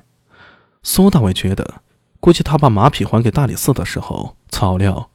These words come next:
也未必会吃完呢。恶国公府的仆役做事非常麻利，很快把草料给办完了。那管家也跟着告辞，苏大伟把他送到家门口，本打算给他些赏钱，可管家却死活不要，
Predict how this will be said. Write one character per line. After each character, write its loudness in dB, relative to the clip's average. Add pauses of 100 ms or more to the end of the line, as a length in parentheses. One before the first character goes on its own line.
也 2
未 6
必 0
会 0
吃 -2
完 -4
呢。 -8 (840)
恶 6
国 2
公 2
府 -2
的 0
仆 -4
役 -2 (280)
做 6
事 0
非 2
常 -8
麻 -8
利， -8 (520)
很 2
快 6
把 4
草 -2
料 0
给 -6
办 0
完 -6
了。 -12 (600)
那 6
管 -2
家 0
也 -2
跟 4
着 2
告 0
辞， -6 (400)
苏 4
大 4
伟 2
把 -2
他 -2
送 -2
到 0
家 -2
门 0
口， -8 (640)
本 4
打 2
算 0 (100)
给 2
他 4
些 2
赏 -4
钱， -6 (540)
可 6
管 0
家 0
却 4
死 -4
活 -2
不 -4
要， -10